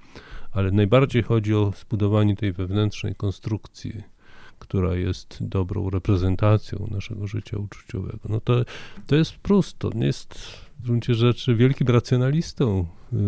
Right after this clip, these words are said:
europejskiej literatury. Walczył dzielnie za pomocą intelektu z tym wszystkim, co takie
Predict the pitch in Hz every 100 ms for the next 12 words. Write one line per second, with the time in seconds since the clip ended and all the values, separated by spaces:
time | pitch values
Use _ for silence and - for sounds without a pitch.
0 | 101 101 113 104 101 95 101 92 - 101
1 | 92 - 95 90 92 85 85 95 - -
2 | - 104 131 156 - - 85 98 107 95
3 | 85 80 80 90 98 - 98 95 92 95
4 | 98 98 98 92 - 110 - - 95 -
5 | - 107 95 98 92 - 90